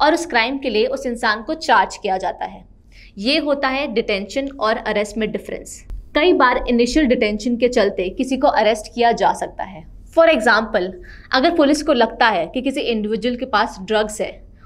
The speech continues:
उसे रीजनेबल सस्पिशन है कि इस इंडिविजुअल के पास ड्रग्स है, तो वो उसे डिटेन करेगी और आगे जाकर अगर उसे लगे कि हाँ, उसे ड्रग्स मिल जाते हैं उस इंसान के पास, तो वो उसे जाके अरेस्ट करेगी।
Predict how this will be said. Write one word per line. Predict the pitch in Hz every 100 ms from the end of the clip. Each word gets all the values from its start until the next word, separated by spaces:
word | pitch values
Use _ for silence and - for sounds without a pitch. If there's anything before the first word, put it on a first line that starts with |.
| -
उसे | 269
रीजनेबल | 320 254 262 262 302
सस्पिशन | 254 - 247 226 285
है | 269 262
कि | 302
इस | 294
इंडिविजुअल | 214 214 220
के | 214
पास | 254 254
ड्रग्स | - 190 196 -
है, | - - - -
तो | 311
वो | 294
उसे | 302 370
डिटेन | 220 233 226 240 240 233
करेगी | 208 180 - - - - - - -
और | 359
आगे | - 214 208 220 320
जाकर | 233 190 214
अगर | 208 208 214
उसे | 214
लगे | 208 185 185
कि | 185
हाँ, | 233 247 269
उसे | 269 294 277 - -
ड्रग्स | 233 240 240
मिल | 226 254
जाते | 226 190 -
हैं | 226
उस | 196 220
इंसान | 202 202 190 190
के |
पास, | 208 175 233 - - - -
तो |
वो | 277 294
उसे | 311 302
जाके | 262 208 302
अरेस्ट | 330 226 220 214 214
करेगी। | - 180 170 170 170